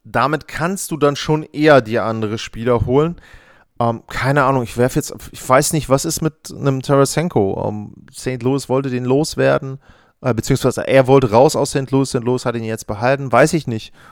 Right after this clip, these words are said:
Ähm, ist das jemand, wo man sagen kann, hey, ähm, der, ja, wäre zu haben, äh, passt vielleicht dann auch vom Gehalt her, wenn man sagt, man, man, äh, macht das dann eben als Tauschgeschäft, dass sich das dann da ausgleicht oder ein Teil des Gehalts bleibt irgendwo noch in,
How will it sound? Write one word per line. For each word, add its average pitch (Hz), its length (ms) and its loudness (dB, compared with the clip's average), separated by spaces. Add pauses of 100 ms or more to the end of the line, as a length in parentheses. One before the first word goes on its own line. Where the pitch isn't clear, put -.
(160)
Ähm, 113 140 -4
ist 127 220 0
das 147 180 6
jemand, 143 300 2
wo 127 100 2
man 127 160 2
sagen 120 220 0
kann, 117 200 -4
hey, 123 280 0 (760)
ähm, 117 220 -10 (680)
der, 127 380 6 (400)
ja, 165 360 -2
wäre 131 260 2
zu 120 220 0
haben, 151 500 4
äh, 117 200 -6
passt - 260 -2
vielleicht 120 320 0
dann 123 80 -2
auch 113 200 -4
vom 117 200 -6
Gehalt 117 400 4
her, 127 160 6
wenn 120 100 2
man 120 160 2
sagt, 120 240 -4
man, 117 180 -4
man, 113 260 -4 (580)
äh, 113 160 -4
macht 113 220 -6
das 117 160 0
dann 113 160 -4
eben 113 420 -4 (640)
als - 320 -2
Tauschgeschäft, 123 760 6
dass 117 140 2
sich 117 100 -6
das 117 200 -2
dann 120 160 2
da 110 100 6
ausgleicht 117 500 6
oder 113 140 6
ein 107 80 0
Teil 113 240 4
des 113 140 2
Gehalts 110 380 -2
bleibt 107 300 0
irgendwo 113 320 -2
noch 107 220 -2
in, 104 340 -6